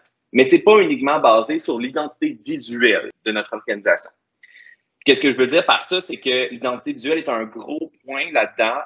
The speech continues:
où notre entreprise, notre organisation, euh, paraît d'une certaine façon visuellement. Donc, euh, que ça soit avec un logo, un logotype, des icônes, des couleurs, euh, tout ce qui existe un peu.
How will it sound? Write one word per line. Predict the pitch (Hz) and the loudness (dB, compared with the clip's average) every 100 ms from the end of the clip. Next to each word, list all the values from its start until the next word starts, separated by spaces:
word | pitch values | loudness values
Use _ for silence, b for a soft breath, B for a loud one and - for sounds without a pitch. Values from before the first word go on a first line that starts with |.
| - | -8
où | 135 143 143 - | -8 -6 -8 -10
notre | 110 101 117 | -8 -8 -8
entreprise, | 110 117 - 147 151 151 135 | -6 -6 -6 -4 -2 -2 -4
notre | 110 107 | -6 -6
organisation, | - 107 107 98 - 131 147 151 98 | -2 -2 2 2 0 -4 -2 0 0
euh, | 104 - | 0 0
paraît | 135 120 147 | 2 2 0
d'une | 143 117 | -8 -10
certaine | - 123 117 | -10 -12 -12
façon | 92 - 120 139 147 117 | -12 -10 -12 -12 -16 _
visuellement. | 113 117 123 107 101 98 113 | -12 0 2 2 0 -4 -4
Donc, | - - | -6 -2
euh, | 101 B B - | -2 B B -8
que | 110 | -2
ça | 117 | 0
soit | 131 | 0
avec | 117 113 | 0 0
un | 113 | -2
logo, | 113 110 113 117 - - | -2 -2 -2 -6 -6 -2
un | 110 | 0
logotype, | 110 113 117 110 123 113 107 | 0 -2 -4 -6 -2 -4 -4
des | 110 107 104 | -8 -6 -8
icônes, | 120 - 107 110 | -14 -10 -8 -8
des | 104 101 | -8 -10
couleurs, | - 120 98 95 95 95 98 | -6 0 0 2 0 -2 -2
euh, | 90 90 90 87 B B _ | -4 -4 -6 -10 B B _
tout | 127 | -4
ce | - 104 | 0 2
qui | 113 | 0
existe | 98 123 120 | 0 0 0
un | 98 | 0
peu. | 151 247 | 0 0